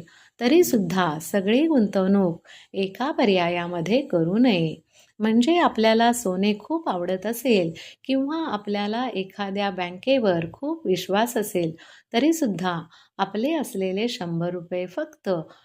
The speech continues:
बँक आणि सोन्यामध्ये गुंतवणे हा गुंतवणुकीसाठी चुकीचा पर्याय आहे. शक्य तेवढ्या पर्यायांमध्ये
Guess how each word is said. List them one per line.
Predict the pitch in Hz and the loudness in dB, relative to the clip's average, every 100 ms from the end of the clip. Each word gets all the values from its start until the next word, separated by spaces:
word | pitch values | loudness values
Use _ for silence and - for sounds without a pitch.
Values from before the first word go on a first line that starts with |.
| _ | _
बँक | 190 196 226 359 - | -2 0 0 -4 -4
आणि | 294 202 202 | -2 0 0
सोन्यामध्ये | 202 190 175 175 170 170 175 | -2 -6 -6 -6 -4 -2 -2
गुंतवणे | 175 170 175 247 330 294 175 160 - _ _ _ | -2 -4 -4 -4 -2 0 0 -4 -10 _ _ _
हा | 277 320 | -4 -2
गुंतवणुकीसाठी | 247 190 180 175 175 170 180 240 285 - 185 170 | -2 -2 -6 -10 -12 -10 -10 -6 -6 -6 -8 -8
चुकीचा | 170 202 - 262 285 339 | -10 -12 -6 -6 -2 -2
पर्याय | 349 190 180 180 175 170 | -2 -2 0 0 0 -2
आहे. | 185 170 170 160 - - - - | -4 -2 -4 -4 -8 -20 -20 -20
शक्य | - 196 185 - 214 | -10 -8 -8 -6 -6
तेवढ्या | 214 185 190 202 | -4 -6 -6 -6
पर्यायांमध्ये | 170 160 165 170 175 190 254 240 190 175 160 | -6 -6 -6 -6 -8 -2 2 2 2 2 0